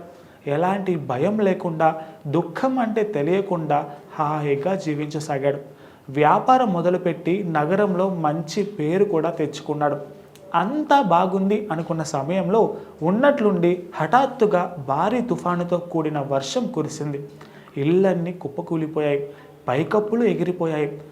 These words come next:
వర్షానికి తాళలేక ఓ వృద్ధురాలు ఆ పేదవాని బంగళాకు వచ్చింది. ఆమెను చూసి ఇంట్లోని పేదవాడు గద్దించాడు. "ఎవరిని అడిగి లోపలికి వచ్చావని?" గద్దిస్తాడు. "నా ఇల్లు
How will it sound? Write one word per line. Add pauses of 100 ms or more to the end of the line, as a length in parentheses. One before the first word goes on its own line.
(180)
వర్షానికి
తాళలేక (120)
ఓ
వృద్ధురాలు (300)
ఆ
పేదవాని
బంగళాకు
వచ్చింది. (460)
ఆమెను
చూసి (200)
ఇంట్లోని
పేదవాడు
గద్దించాడు. (520)
"ఎవరిని
అడిగి
లోపలికి
వచ్చావని?" (160)
గద్దిస్తాడు. (720)
"నా
ఇల్లు